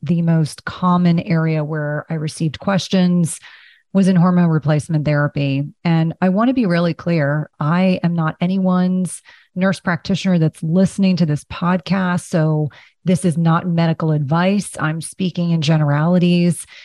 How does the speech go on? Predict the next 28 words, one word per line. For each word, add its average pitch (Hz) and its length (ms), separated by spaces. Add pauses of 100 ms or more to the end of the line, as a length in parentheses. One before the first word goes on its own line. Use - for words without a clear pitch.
(160)
And 185 120
I 175 80
would 170 220
certainly 185 680
encourage 170 880 (300)
you, 165 320
if 160 180
you 165 60
listen 190 380
to 185 40
this 180 160
podcast, 175 800
if 147 80
I 160 100
answer 175 400
one 160 160
of 151 140
your 156 180
questions 185 880
or 170 480 (400)
you 185 220
are 165 180
inspired 160 840 (120)
to 160 280
take 170 260
the 175 120
information 165 880
and 151 600